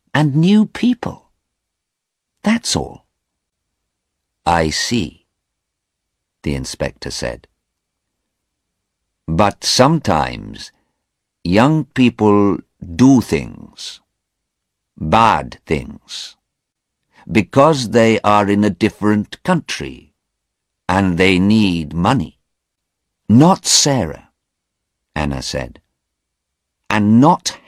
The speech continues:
heroin. Sarah worked in a hospital, and she knows about heroin. She knows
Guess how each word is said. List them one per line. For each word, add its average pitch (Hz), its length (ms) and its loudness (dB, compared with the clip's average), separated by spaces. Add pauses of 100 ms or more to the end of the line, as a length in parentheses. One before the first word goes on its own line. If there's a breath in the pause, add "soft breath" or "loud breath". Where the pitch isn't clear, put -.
heroin. 73 480 -2 (880)
Sarah 185 560 0
worked 104 560 0
in 117 160 2
a 131 180 -2
hospital, - 640 -6 (1160)
and 131 120 0
she 147 220 2
knows 147 680 0
about 80 560 -2
heroin. 78 520 -6 (880)
She 139 240 0
knows 147 640 0